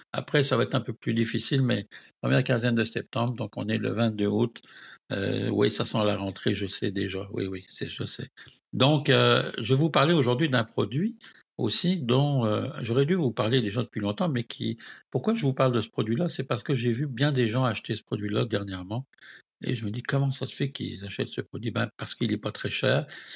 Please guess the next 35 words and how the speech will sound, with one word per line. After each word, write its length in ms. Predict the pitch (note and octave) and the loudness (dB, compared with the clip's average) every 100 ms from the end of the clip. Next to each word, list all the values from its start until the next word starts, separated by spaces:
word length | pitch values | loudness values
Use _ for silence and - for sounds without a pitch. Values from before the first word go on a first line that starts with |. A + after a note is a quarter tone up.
| - _ _ | -16 _ _
parce 160 | B2 - | -2 0
qu'il 180 | C3+ | 2
est 40 | A#2 | 4
relativement 640 | B2 B2+ B2 B2 A#2 A#2+ | 6 4 4 0 2 2
bon 200 | A2+ B2+ | 4 2
pour 140 | A#2 A#2+ | 2 2
la 140 | A2+ | 4
santé. 500 | - G#2+ G2+ D#3+ F#3+ G#3 - - | 2 0 -2 -2 -2 -6 -8 -2
Les 120 | G#2 | 0
Japonais 400 | B2 - A#2+ C3 | 2 0 2 2
en 180 | A#2 A2 | 2 0
ont 120 | G#2+ | -2
fait 200 | - A#2 | 0 0
une 140 | A2+ | 0
marque 220 | G#2 A2+ - | -2 -2 -4
de 80 | |
commerce 520 | A2 G#2 A2+ A2+ - A2+ - | -4 0 0 0 -2 -6 -6
qui 200 | G2+ G2+ | -4 -4
est, 200 | G2 G2+ - - - - - | -4 -8 -16 -18 -20 -18 -18
euh, 120 | A2 - _ - | -18 -20 _ -4
très 180 | - | 0
populaire 520 | A#2 B2 - G#2+ A#2+ G#2+ | 2 0 0 0 2 2
dans 180 | G2+ | -2
les 580 | G2 G2 F#2+ G2 G#2+ - - | -2 -4 -4 -8 -10 -16 -14
sushis, 880 | - - - - - B2+ C#3 D#3+ E3+ - - _ | -8 -8 -6 -4 -2 0 0 -2 -4 -10 -20 _
ou 60 | - | -8
qu'on 160 | G#2 | -4
va, 140 | G2+ G#2+ | 0 0
euh, 280 | A2+ - - | 0 -4 -10
travailler 400 | - G2+ F#2+ A2+ | -6 -4 -2 -2
dans 160 | A2 G2+ | -2 -4
les 220 | - - | -6 -2
salades 600 | - - B2 C#3 D#3+ C#3 | 0 2 4 4 2 0
aussi, 340 | A2+ - - C#3+ | -4 -4 -4 -8
beaucoup. 400 | A#2 - E3+ | -8 -6 -4